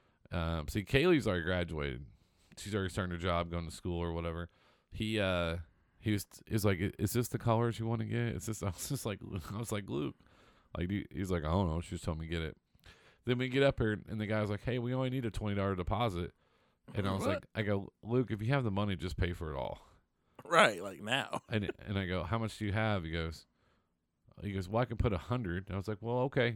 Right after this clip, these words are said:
Speaker 1: You realize today's payday, so you don't get paid for another two weeks. Prom's next week. Do you have the money for it?" "No."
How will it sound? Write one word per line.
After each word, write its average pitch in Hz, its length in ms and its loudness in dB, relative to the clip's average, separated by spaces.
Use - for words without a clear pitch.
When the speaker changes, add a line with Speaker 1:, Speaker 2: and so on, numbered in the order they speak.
Speaker 1:
You 107 160 -2
realize 117 380 2
today's 98 300 -2
payday, 110 440 2
so - 120 -6
you 104 60 0
don't 104 80 0
get 80 100 -6
paid 101 200 0
for 101 100 -4
another 92 200 0
two 98 180 -6
weeks. 107 240 -2
Prom's 92 320 -2
next 90 220 -8
week. 107 300 -4
Do 98 80 -2
you 117 60 6
have 117 60 6
the 98 60 2
money 113 260 4
for 160 240 0
it?" - 140 0
"No." 80 460 0